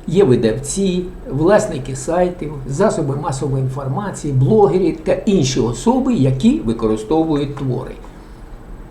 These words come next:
Так що підписуйтесь на канал та ставте лайки, це дозволить розширити коло осіб, ну, яким потрібно це відео для того, щоб заробити гроші.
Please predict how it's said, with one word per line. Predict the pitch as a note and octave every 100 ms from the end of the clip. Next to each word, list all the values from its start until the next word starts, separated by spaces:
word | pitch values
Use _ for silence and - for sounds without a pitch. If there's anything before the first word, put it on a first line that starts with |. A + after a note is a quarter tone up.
| - - -
Так | A#2 B2+
що | - C#3
підписуйтесь | G3 - A3+ C3 A#2+ B2+ -
на | D3
канал | C3 A2+ B2+ F#3 A#3 A#3 - - - - - - -
та | - F3
ставте | F3+ F#3+ F#3 F#3 F#3
лайки, | E3+ F3 E3 D3+
це | - E3
дозволить | D#3 C#3 D3 D3 C3
розширити | C#3+ D3+ - - F3 D3 C3 C3 -
коло | D3 A#2+ A2
осіб, | G2+ - - G#3+ A3+ - - - - - -
ну, | G4 D#4+
яким | F#3+ C#3+ - E4+
потрібно | - G#4+ B3+ D4 C4 C4
це | - A#3+
відео | G3+ G#3 F3+ F#3 F3+ - -
для | C#3+
того, | B2+ A#3+ A#3
щоб | G#3+ G3 F#3+
заробити | C3 C3+ A#2+ A2 B2+ - D3+ D3
гроші. | C3 G2 F#2+ G2 - F3+